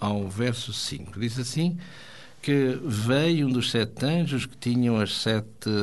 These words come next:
taças, falou comigo dizendo, "Vem mostrar-te-ei a condenação da grande prostituta que está sentada sobre muitas águas,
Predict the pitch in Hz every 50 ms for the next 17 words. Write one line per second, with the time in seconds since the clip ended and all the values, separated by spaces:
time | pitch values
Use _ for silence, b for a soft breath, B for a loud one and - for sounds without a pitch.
0 | 101 98 98 - - - - 110 104 113 123 120 - - 160 156 143 - - -
1 | 117 113 120 117 - 117 110 113 123 117 113 110 101 90 92 107 113 135 143 127
2 | 107 110 113 123 151 160 135 107 113 - 117 104 101 98 - - - 104 113 135
3 | 139 143 - - 123 101 - - - 147 147 143 139 127 117 - - 139 139 135
4 | 123 110 107 98 101 107 110 131 151 156 143 143 131 123 117 117 - 113 95 -
5 | - 92 90 90 90 - 123 131 165 - B B B B B B B B B B
6 | B - - - 135 139 143 143 - 135 123 120 113 117 135 131 135 143 143 143
7 | 143 127 - - - 127 120 113 110 101 98 107 117 110 110 113 107 - - 78
8 | 76 - - - - 92 - - - -